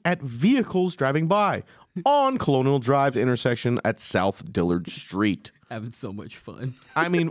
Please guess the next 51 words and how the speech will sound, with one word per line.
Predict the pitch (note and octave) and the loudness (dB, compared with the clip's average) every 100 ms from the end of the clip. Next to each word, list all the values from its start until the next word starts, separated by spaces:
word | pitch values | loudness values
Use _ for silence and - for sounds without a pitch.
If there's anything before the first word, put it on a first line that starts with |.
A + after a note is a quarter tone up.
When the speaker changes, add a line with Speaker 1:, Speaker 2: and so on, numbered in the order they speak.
| - | 0
Speaker 1:
okay, | F3 E3+ | 2 2
first | - C#4 - | 2 0 2
of | F#3 | 2
all, | F3+ | 2
can't | - - E3 D3 | 0 2 2 2
stop, | D3+ A#2+ A2+ | 0 2 2
won't | G#2+ F#2 | 2 2
stop, | - E2+ - | 0 0 2
right? | B2+ - | 2 2
This | G#3+ - | 0 0
guy | - D#3+ C3+ B2 A#2 _ _ _ _ | 0 2 2 0 -4 _ _ _ _
is | E3+ A3+ | 2 2
on | G#3+ | 4
fire. | - C4+ A#3+ F#2+ - _ _ _ _ - | 4 4 2 -2 -8 _ _ _ _ -2
If | C3 D3+ | 0 2
I | C4 | 2
danced | G#3+ A3 G3+ G#3+ | 2 2 2 2
on | G3 | 2
a | |
gas | C#3+ C#3 C#3 | 4 2 2
station, | - D3+ C3+ D3+ C#3+ C3+ - - | 2 2 2 2 2 0 -6 0
a | B2 | 0
smoke | A#2+ - B2 A#2+ | 2 2 2 2
shop, | - A#2 A2+ | 2 0 0
pulled | - D3 | -2 0
down | D#3 D#3 C#3+ | 2 2 2
lights, | B2 B2 B2 - | 2 2 -2 0
caused | D3 D3 - | 0 0 -2
two | C#3+ | 0
thousand | D3 C#3+ C#3 | 0 2 2
dollars | C3+ C3 B2+ A#2+ | 2 2 0 -2
in | B2 | 0
damage, | G#2 G#2 G#2 G2+ D#3 A2+ | 2 2 0 0 -4 0
evaded | G#2 B2 D3 | 2 2 2
the | D3 | -2
police, | C#3+ A#2 A#2 A2+ - - - F#2 F2+ | 0 0 0 -2 -12 -20 -20 -18 0
bit | C#3+ D#3+ | 2 2
one | D3 D3+ D3 | 0 0 0
cop, | B2 A#2 A2+ - | 2 2 2 -2
uh, | - A#2+ | 0 0
me | A2 F3+ | 2 2
personally, | A3 G#3 A3 A#3+ A#3 - | 2 0 0 0 0 0
I'd | - A#3 A#3+ | 0 -2 0
go | G#3 | -2
to | A3 | 0
bed. | F#3 - - _ _ _ _ - | -2 -2 -8 _ _ _ _ 0
Speaker 2:
You | F3+ | 2
would, | A#3 D3+ | 2 0
you | F3+ | -2
just | D#3+ C#3 | -2 0
leave? | D#3 G3 - | 0 0 -6